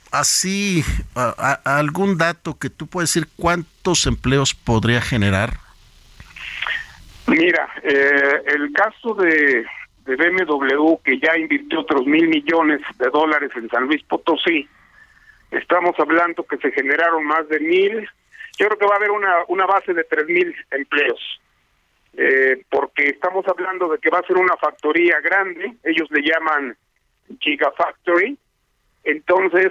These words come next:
Speaker 2: eh, estamos hablando de una, de una nave industrial que va a tener una capacidad de arriba de las doscientas cincuenta mil unidades. Hay que ver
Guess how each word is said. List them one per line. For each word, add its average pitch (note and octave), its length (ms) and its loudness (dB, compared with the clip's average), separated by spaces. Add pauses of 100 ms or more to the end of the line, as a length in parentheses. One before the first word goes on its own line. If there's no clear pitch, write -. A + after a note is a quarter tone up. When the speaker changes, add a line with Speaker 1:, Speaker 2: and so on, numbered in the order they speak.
(140)
Speaker 2:
eh, D#3 180 2
estamos F3 320 -6
hablando F3 380 0
de E3 100 2
una, F3 320 2
de D#3+ 60 0
una F3+ 160 2
nave F3+ 260 0
industrial E3+ 760 -2 (180)
que B2+ 220 2
va C#3+ 100 2
a D#3+ 80 -8
tener D#3+ 220 0
una E3 180 0
capacidad D3 640 -2
de C#3 180 2
arriba D#3 440 0
de C#3 100 -2
las B2+ 160 0
doscientas C#3+ 480 -2
cincuenta B2+ 380 -2
mil C#3+ 180 -2
unidades. D3 540 0 (600)
Hay G#3+ 180 -2
que A3 200 0
ver G#3+ 400 2